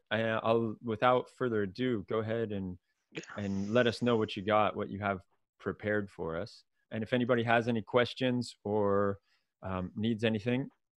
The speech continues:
Speaker 1: feel free to ask it in the chat and we'll try and get to that.
Speaker 2: Cool. So I did say on this slide, it's, uh, top tips for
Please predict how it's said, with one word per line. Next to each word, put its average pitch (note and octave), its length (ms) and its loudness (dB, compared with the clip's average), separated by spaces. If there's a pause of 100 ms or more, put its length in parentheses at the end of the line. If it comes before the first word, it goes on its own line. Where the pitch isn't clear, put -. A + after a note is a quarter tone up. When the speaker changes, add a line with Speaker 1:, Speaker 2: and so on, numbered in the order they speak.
(120)
Speaker 1:
feel A#2 160 0
free A#2+ 220 2
to G#2+ 120 2
ask G#2 280 -4
it G2+ 80 0
in G2+ 360 -2
the F2+ 200 -10
chat A#2+ 460 -2
and G2 100 -8
we'll G2 100 -10
try F2+ 200 -6
and E2+ 100 -10
get F#2+ 160 -10
to - 80 -16
that. C#2+ 180 -12 (1400)
Speaker 2:
Cool. G#3 200 -4 (420)
So F#3+ 240 2 (180)
I D#3 80 4
did G3 220 2
say D3+ 380 2 (1000)
on C#3 120 2
this C3 160 0
slide, B2+ 420 2
it's, - 320 -2
uh, A#2+ 520 2
top C#3+ 200 -2
tips B2 220 -2
for A#2 400 0